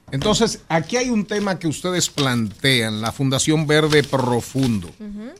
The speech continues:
Speaker 1: Cuando tú dices, "Nosotros estamos por el lado del Hotel Hamaca", es la fundación.
Speaker 2: Sí.
Speaker 1: Ahora, tu familia tradicionalmente,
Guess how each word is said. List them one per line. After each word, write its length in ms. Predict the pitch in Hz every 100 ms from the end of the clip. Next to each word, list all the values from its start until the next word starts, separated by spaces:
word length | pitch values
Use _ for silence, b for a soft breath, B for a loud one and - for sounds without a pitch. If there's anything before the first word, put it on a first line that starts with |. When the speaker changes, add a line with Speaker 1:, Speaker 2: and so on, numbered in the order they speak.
| -
Speaker 1:
Cuando 240 | 151 170
tú 140 | 202
dices, 360 | 214 233 226 -
"Nosotros 540 | 180 175 196 214 226
estamos 420 | 202 - 196 202 -
por 220 | - 165
el 160 | 151
lado 200 | 160 190 190 - - - - -
del 160 | 156
Hotel 300 | 156 - 185
Hamaca", 500 | 180 160 147 127 156 - _ _ -
es 160 | 147
la 140 | 190 190
fundación. 760 | - 170 139 127 156 143 101 85
Speaker 2:
Sí. 220 | - - _ _ _ _ -
Speaker 1:
Ahora, 220 | 160 175
tu 100 | 180
familia 520 | 175 180 220 247 208
tradicionalmente, 1200 | - - 185 175 165 170 170 196 151 127 104 110